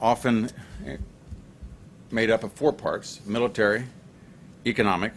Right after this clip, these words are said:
it's made up of political, but also a spiritual leadership, that a nation can be strong, but with weak,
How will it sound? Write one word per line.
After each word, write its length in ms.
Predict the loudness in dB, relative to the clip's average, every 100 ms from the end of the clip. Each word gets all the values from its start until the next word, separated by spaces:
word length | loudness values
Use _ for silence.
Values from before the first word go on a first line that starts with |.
| -12 -20 -20 -20 -20 -20 -20 -20 -20 -20 -20 -20 -18
it's 260 | -14 -12 -4
made 220 | 2 4
up 220 | 4 2
of 400 | 2 2 -2 -14 -20 -20 -20 -20 -20 -20 -20 -20 -20 -20 -20 0
political, 600 | 6 6 6 4 0 -2 -6
but 120 | -4
also 640 | -2 -2 -2 0 0 0 -6 -20 -18 -8
a 100 | -6
spiritual 720 | -6 -4 -2 -2 -2 -4 -4 -8
leadership, 680 | -6 -2 2 0 0 -10 -12 -20 -20 -20 -20 -20 -20 -20 -8
that 100 | -4
a 100 | 0
nation 440 | 0 0 2 0
can 360 | 2 2 2 -2 -8 -14
be 100 | -8
strong, 680 | -8 -4 2 6 6 4 0 -8 -18 -20 -20 -20 -20 -20 -14 -6
but 100 | -2
with 240 | -2 -2
weak, 440 | 0 -2 -2 -16